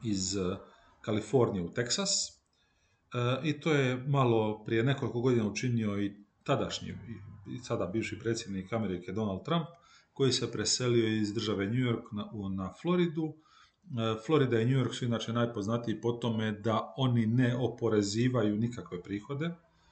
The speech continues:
to jest dohotke, tako da svi jako puno vole živjeti na Floridi i u Teksasu, jer ih te države ne oporezivaju, pogotovo znači ovi koji imaju puno više novaca.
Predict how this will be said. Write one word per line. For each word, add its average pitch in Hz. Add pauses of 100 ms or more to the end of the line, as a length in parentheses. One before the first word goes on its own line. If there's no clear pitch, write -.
(180)
to 107
jest -
dohotke, 113 (680)
tako 127
da 117
svi 123
jako 117
puno 113
vole 104
živjeti 101
na 95
Floridi 98
i 98
u 92
Teksasu, 117 (300)
jer 117
ih 101
te 98
države 92
ne 90
oporezivaju, 90
pogotovo 90
znači 87
ovi 90
koji -
imaju 90
puno 98
više 95
novaca. 175